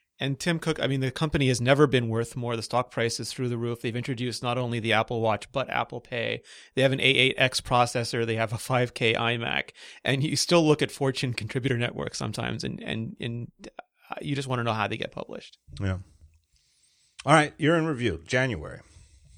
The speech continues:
Speaker 2: Definitely a slow start, I think.
Speaker 1: Yeah, again, uh, for some years, I, we, one year we got the Verizon iPhone in January. One year we got an education event. Uh, previous years we had the introduction of the iPad. Uh, we've had Macworld, the introduction of the iPhone. So there was sort of,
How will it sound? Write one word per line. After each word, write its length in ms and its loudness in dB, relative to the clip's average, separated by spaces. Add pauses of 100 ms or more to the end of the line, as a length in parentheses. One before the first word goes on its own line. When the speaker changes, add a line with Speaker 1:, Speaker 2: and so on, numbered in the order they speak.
(920)
Speaker 2:
Definitely 320 2
a 60 0
slow 240 -2
start, 340 -4
I 100 -8
think. 300 -14 (920)
Speaker 1:
Yeah, 280 8
again, 420 6 (100)
uh, 320 4
for 200 6
some 220 6
years, 320 10
I, 180 6
we, 160 4
one 220 4
year 120 8
we 80 8
got 140 6
the 60 2
Verizon 400 4
iPhone 340 0
in 80 -2
January. 380 -2
One 180 -2
year 160 0
we 80 0
got 180 0
an 80 -6
education 560 -2
event. 560 -4
Uh, 60 -6
previous 420 2
years 140 0
we 80 -4
had 300 0
the 80 -2
introduction 400 -6
of 80 -6
the 80 -4
iPad. 680 -2 (120)
Uh, 320 -2
we've 140 -4
had 240 0
Macworld, 480 -2
the 40 -8
introduction 320 -4
of 80 -4
the 100 0
iPhone. 580 -2
So 100 -4
there 100 0
was 160 0
sort 220 4
of, 220 2